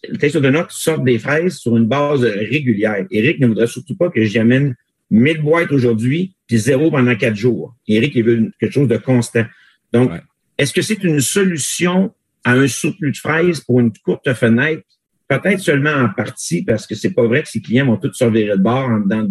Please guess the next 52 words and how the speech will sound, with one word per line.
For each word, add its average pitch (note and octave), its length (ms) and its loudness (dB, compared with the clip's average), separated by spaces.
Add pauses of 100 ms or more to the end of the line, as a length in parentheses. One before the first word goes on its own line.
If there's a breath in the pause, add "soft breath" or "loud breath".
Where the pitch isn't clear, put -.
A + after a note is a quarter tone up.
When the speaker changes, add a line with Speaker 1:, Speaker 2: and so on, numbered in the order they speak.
Speaker 1:
deux G2 80 -6
jours B2+ 360 0
pour A2+ 300 0
on G2+ 120 -6
triple B2 300 -2
les G#2+ 100 -2
ventes. G2+ 200 -6 (300)
C'est - 140 -20
pas A2+ 120 2
vrai. G2 280 -4 (440 soft breath)
Puis A#2 140 2
peut-être D3 380 0
que C3 120 0
certains C#3+ 400 -2
d'entre B2 340 0
eux, D3+ 300 0 (340)
euh, A2 140 2
vont A#2 180 2
peut-être B2 360 0
juste C3+ 260 -4
conserver C3 400 2
le B2+ 80 4
même A#2+ 180 4
prix G#2+ 160 0
de G2+ 60 -4
vente D3 240 0
puis A2+ 100 0
juste A2+ 200 2
garder A2+ 260 0
deux A2 160 0
piastres A#2 240 -2
de A2+ 80 0
plus A#2 260 -2
dans A2 140 0
leur G#2 160 -2
poche. - 420 -4 (280)
Fait A2+ 120 0
que B2 120 0
c'est - 160 -2
pas, D3+ 400 -2
euh, A2+ 200 -2
du, G#2 600 -4
une A2+ 160 4
règle B2+ 300 2
de A#2+ 100 2
trois, A#2+ 340 0
là, A#2+ 80 2
quand A2 180 -2
on G2+ 100 -4
baisse G#2+ 280 0
les G#2 120 -6
prix. G#2 240 -8